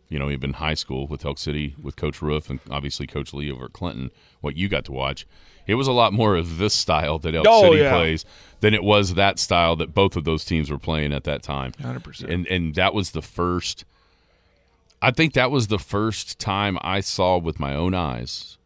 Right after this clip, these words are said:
Speaker 1: like, live, a quarterback like that in high school.
Speaker 2: Yeah.
Speaker 1: You know what I mean?
Speaker 2: Yeah.
Speaker 1: Because you just didn't, you might see a play action, you know, Jay would, might throw it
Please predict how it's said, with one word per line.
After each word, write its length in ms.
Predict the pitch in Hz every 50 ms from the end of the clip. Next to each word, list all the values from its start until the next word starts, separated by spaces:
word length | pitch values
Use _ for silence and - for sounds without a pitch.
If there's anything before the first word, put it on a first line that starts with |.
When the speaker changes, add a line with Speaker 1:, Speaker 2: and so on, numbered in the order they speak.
| _ _
Speaker 1:
like, 220 | - 73 67 - -
live, 600 | 76 78 80 80 78 67 58 57 55 55 - _ _ _ _ _ _ _ _ _ _ _ _ _ _ _ _ _ _ _ _ _ _ _ _ _
a 60 | - -
quarterback 640 | - - - 113 117 113 107 98 85 85 78 - -
like 220 | 80 76 73 -
that 240 | - 80 73 73 67
in 80 | 64 60
high 220 | - 73 71 69
school. 340 | - - - - - - - _ _ _ _ _ _ _ _ _ _ _ _ _ _ _ _ _ _ _ _ _ -
Speaker 2:
Yeah. 260 | 143 135 127 127 127 - - _ _ _ _ _ _ _ -
Speaker 1:
You 80 | 104 104
know 140 | 101 101
what 80 | 101 95
I 20 |
mean? 220 | 90 95 98 98 98
Speaker 2:
Yeah. 160 | 123 117 113
Speaker 1:
Because 280 | 110 113 98 90 80 90
you 140 | 87 98
just 240 | 92 95 92 - -
didn't, 320 | - 98 101 92 76 - -
you 160 | 87 90 82
might 220 | 87 90 87 76
see 160 | - - 90
a 60 | 85 80
play 260 | - - 92 90 87
action, 500 | 87 85 87 - - 87 80 80 80 - -
you 100 | 73 80
know, 140 | 76 73 73
Jay 260 | 71 76 73 78 82
would, 160 | 76 67 65
might 220 | 69 71 73 69 -
throw 240 | - 80 80 78
it 100 | 73 69